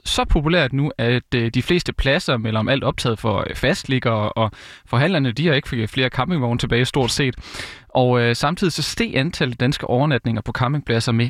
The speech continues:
ni hundrede tusind sidste år, altså en lille million, ikke? Og, øh, det er faktisk en udvikling, der også er sådan, øh, fortsat, øh, ind i første kvartal, øh, her i år. Så det er altså en, øh, en, en pæn stigning i campingbranchen.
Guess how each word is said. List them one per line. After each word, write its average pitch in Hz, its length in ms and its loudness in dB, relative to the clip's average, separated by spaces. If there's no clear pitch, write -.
ni 180 340 2
hundrede 196 440 2
tusind - 560 -2
sidste 135 300 0
år, 120 80 2
altså 117 160 0
en 127 100 2
lille 170 240 2
million, 151 420 0
ikke? 170 140 -2
Og, 127 260 2
øh, 120 200 0
det 123 100 -4
er 139 40 2
faktisk 135 260 -2
en 143 60 0
udvikling, 139 340 0
der 107 60 0
også 110 200 0
er 127 40 -2
sådan, 120 200 2
øh, 95 100 -4
fortsat, 117 580 -2
øh, 113 180 0
ind 127 120 0
i 117 60 -2
første - 380 -4
kvartal, 117 600 -4
øh, - 80 -4
her 123 200 -2
i 127 180 -2
år. 110 200 2
Så - 160 -2
det 202 120 2
er 220 40 2
altså 208 160 0
en, 196 300 2
øh, 190 220 2
en, 190 260 0
en 214 120 2
pæn 240 220 2
stigning 254 380 0
i - 60 -4
campingbranchen. 247 540 2